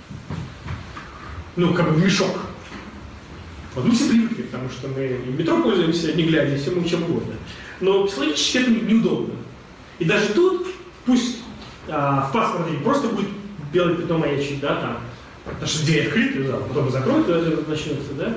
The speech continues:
вот. Есть такая сквозная тема, она не менее важна, чем поток, там, расчёт, сколько их там застрянет в буфете, чтобы не все не столпились в одной узкой двери, там, да, и так далее.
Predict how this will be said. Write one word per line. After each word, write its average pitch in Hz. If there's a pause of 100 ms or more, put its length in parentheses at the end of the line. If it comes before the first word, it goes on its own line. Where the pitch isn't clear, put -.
(340)
вот. 151 (960)
Есть 202
такая 156
сквозная 190
тема, 320
она 185
не 208
менее 208
важна, 170
чем 185
поток, 190
там, 170 (280)
расчёт, -
сколько 160
их 127
там 143
застрянет 156
в -
буфете, - (120)
чтобы 220
не 208
все 196
не 170
столпились 180
в 170
одной 165
узкой 156
двери, 156
там, 139
да, 139 (240)
и 143
так -
далее. 107